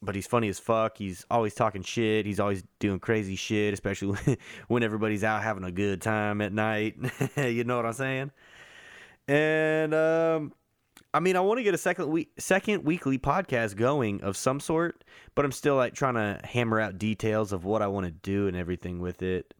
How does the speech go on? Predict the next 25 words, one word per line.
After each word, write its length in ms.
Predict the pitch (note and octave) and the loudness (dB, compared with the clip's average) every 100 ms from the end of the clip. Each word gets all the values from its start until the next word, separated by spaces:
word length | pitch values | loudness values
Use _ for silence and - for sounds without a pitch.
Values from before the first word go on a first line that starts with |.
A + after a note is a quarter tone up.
| - | -6
But 300 | F#2 F2+ - | -4 -4 -4
it 80 | A#2 | -4
would 120 | A#2 | -2
be 120 | G#2 | -2
a 60 | F#2 | -4
cool 280 | - G2+ F2+ | -4 -6 -4
fucking, 520 | F2+ - E2 E2 F#2 _ _ _ | -8 -8 -10 -12 -16 _ _ _
it'd 100 | - | -10
be 100 | F2+ | -8
a 40 | F2 | -6
cool 260 | F2+ F2 | -6 -6
thing, 400 | E2 F2 E2+ E2+ | -6 -8 -6 -8
and, 140 | F2 F2 | -8 -10
uh, 40 | E2+ - | -12 -12
especially 400 | - D3+ D3 B2 | 0 0 2 -2
if, 140 | G2 | 0
uh, 220 | G2 F#2 E2+ | -2 -2 -4
Pickles 380 | - G2+ F2+ | -6 -6 -4
wanted 160 | F#2 F2+ | -4 -6
to 60 | E2 | -4
be, 100 | F2+ | -4
like, 160 | E2 | -4
a 60 | F2 | -8
co-host 680 | - F#2 F2 F2+ F#2 F2 - | -4 -2 0 0 -2 -4 -8
or, 200 | D#2+ | -10